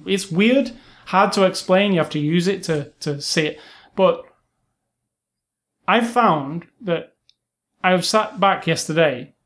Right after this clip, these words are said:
uh, I, not in the, not on the T V, but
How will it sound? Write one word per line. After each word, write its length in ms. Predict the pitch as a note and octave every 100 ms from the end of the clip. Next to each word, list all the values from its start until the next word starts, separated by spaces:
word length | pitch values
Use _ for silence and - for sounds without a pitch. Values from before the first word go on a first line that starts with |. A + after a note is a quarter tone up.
| _ _ _ _ _ _ _
uh, 200 | D3+ C#3+ -
I, 140 | F3+ G#3
not 240 | G3+ F#3+
in 140 | F#3
the, 220 | F3 D#3+ F#3
not 160 | F#3
on 160 | F#3 F3
the 120 | D#3+
T 220 | D3+ E3
V, 200 | D#3+ D#3
but 300 | C3+ C#3 -